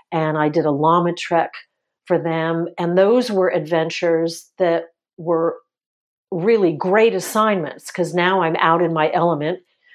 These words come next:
I'm hiking, I'm seeing beautiful scenery, and I'm getting to make pictures of it as well as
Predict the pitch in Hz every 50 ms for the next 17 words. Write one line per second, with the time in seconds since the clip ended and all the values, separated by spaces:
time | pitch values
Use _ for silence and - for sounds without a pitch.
0 | - - - 147 151 151 - - 185 180 175 180 - 185 180 175 175 175 175 170
1 | 175 175 180 - - 151 143 143 147 143 143 151 156 165 - _ _ _ _ _
2 | - - - - 202 190 180 165 165 160 147 190 190 202 214 208 220 220 220 -
3 | 190 165 - - - 175 175 170 175 175 170 165 170 165 165 165 165 175 - -
4 | - - - - - - 208 196 190 196 190 185 190 180 175 175 175 175 175 180
5 | 170 165 160 160 - 180 170 - - 185 240 233 233 175 156 151 151 - 208 196
6 | 220 240 - - - - 180 170 160 165 165 160 160 165 165 180 - 165 151 156
7 | 156 160 156 151 - -